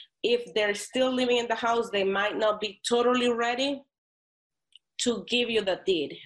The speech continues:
And so what you're looking when you are going after pre-foreclosures is for somebody to deed the property to you, and you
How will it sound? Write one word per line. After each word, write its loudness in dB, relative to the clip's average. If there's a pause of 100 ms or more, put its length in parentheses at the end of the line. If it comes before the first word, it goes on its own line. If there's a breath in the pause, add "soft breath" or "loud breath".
(140)
And -2
so -2 (300 loud breath)
what 2
you're -2
looking 2
when 2
you 2
are 0
going 0
after -2
pre-foreclosures 0 (360 loud breath)
is -2
for 0
somebody 0
to -8
deed -2
the 0
property -2 (160)
to 2
you, 2 (280 loud breath)
and -2
you 2